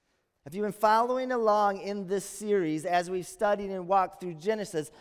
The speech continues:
that, that place Mamre or Mamre should ring a bell for you? It was at the oaks of Mamre, beneath those big trees,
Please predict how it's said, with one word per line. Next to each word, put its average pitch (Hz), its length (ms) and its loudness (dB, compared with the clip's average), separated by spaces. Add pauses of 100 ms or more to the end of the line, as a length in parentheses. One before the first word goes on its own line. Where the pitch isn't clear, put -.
(160)
that, 190 400 6
that 185 180 4
place 247 440 4
Mamre 208 720 2
or 175 80 2
Mamre 185 560 2 (180)
should 220 320 0
ring 214 240 0
a 202 60 0
bell 202 280 4
for 160 220 -6
you? 107 300 -10 (880)
It 233 120 2
was 233 140 4
at 233 180 4
the 226 220 -6
oaks 262 440 6
of 226 180 4
Mamre, 196 680 2 (640)
beneath 240 440 2
those 240 300 8
big 247 400 0
trees, 240 720 -4